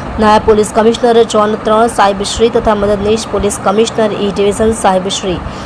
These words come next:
તથા પોલીસ ઇન્સ્પેક્ટર શ્રી એચ એમ ચૌહાણ નાઓની રાહબરી હેઠળ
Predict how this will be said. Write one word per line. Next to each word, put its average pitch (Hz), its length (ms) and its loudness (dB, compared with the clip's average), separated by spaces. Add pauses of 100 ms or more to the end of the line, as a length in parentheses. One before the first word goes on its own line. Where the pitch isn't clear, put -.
(160)
તથા 214 260 2
પોલીસ 208 400 2
ઇન્સ્પેક્ટર 233 580 2 (100)
શ્રી 220 300 -2 (200)
એચ 220 320 2
એમ 214 240 -2
ચૌહાણ 220 400 2
નાઓની 214 340 2
રાહબરી 196 400 -2
હેઠળ 214 380 2